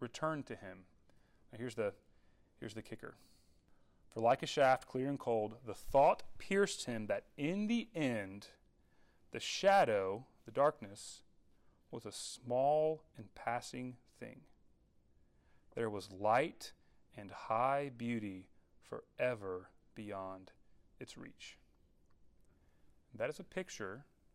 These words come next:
of a Christian who's trusted Jesus, practicing faith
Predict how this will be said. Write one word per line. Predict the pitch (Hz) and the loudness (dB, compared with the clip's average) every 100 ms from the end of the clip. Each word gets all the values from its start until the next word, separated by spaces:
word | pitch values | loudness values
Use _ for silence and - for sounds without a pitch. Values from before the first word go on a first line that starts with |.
| _ _ _ _ | _ _ _ _
of | - | -20
a | - | -10
Christian | 156 139 - 95 104 - - | -8 -8 -10 -14 -14 -20 -20
who's | - | -16
trusted | - 113 - 131 | -10 -10 -10 -12
Jesus, | 113 107 107 - - - - - - | -12 -10 -12 -14 -20 -20 -20 -20 -20
practicing | - 113 113 143 - 175 | -4 -4 -4 -12 -14 -14
faith | - 110 101 - - | -10 -8 -8 -12 -20